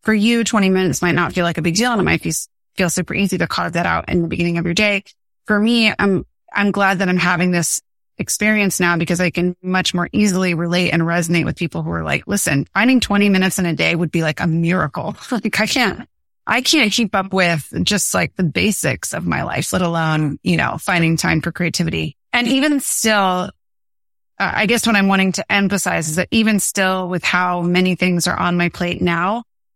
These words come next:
finding even two minutes or five minutes at the beginning of the day to focus my attention, to think about what matters the most, to bring the priorities to the top of the list,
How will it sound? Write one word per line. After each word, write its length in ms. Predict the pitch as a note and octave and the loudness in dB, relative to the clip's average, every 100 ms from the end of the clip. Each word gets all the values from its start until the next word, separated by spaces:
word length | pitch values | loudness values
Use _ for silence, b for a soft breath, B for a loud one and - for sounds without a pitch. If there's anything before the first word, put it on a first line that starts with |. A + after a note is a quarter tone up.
| _ | _
finding 520 | - A3+ A3+ A#3 A#3 A#3 | -2 0 2 2 2 2
even 320 | G#3+ G#3+ G#3 | 2 2 2
two 220 | - B3 | 2 4
minutes 400 | G#3+ F3 E3+ - | 4 2 0 -6
or 160 | - F#3 | -4 -4
five 420 | - - E3+ F3+ | -4 -4 0 0
minutes 460 | F3+ E3 D#3+ - - | 2 0 0 -4 -6
at 140 | F3+ | -4
the 80 | - | -2
beginning 360 | E3+ F3+ F#3 F3+ | 0 2 2 0
of 100 | E3+ | -2
the 80 | E3 | 0
day 380 | E3+ E3+ G#3 - _ _ - | 0 2 0 -4 _ _ -4
to 100 | G3 | -4
focus 380 | - G3 A3+ A3 | -2 -2 0 2
my 180 | G#3 | 2
attention, 560 | G3 F#3 F3+ E3 F3+ F3+ _ _ _ _ - | 2 2 0 0 -2 -4 _ _ _ _ -10
to 80 | F#3 | -6
think 260 | A3+ A3 | 0 2
about 220 | G#3+ F#3+ F3+ | 2 2 0
what 140 | F3 | -2
matters 400 | F3+ E3+ E3+ E3 | 0 0 0 -2
the 80 | E3+ | -2
most, 500 | E3+ F3 E3 - - - | -2 -2 -4 -4 -4 -2
to 120 | F#3 | -2
bring 300 | D#3+ F#3+ G#3 | 0 2 4
the 80 | A3 | 2
priorities 680 | - F#3 F3+ F#3 E3+ E3 - | 2 0 0 0 2 2 0
to 80 | |
the 120 | E3 D#3+ | -2 -2
top 380 | - F3+ F3+ F#3+ | -2 -2 -4 -2
of 80 | |
the 100 | F3 | -2
list, 600 | D#3+ D#3 D3+ D3+ - - | 0 0 0 0 -2 -4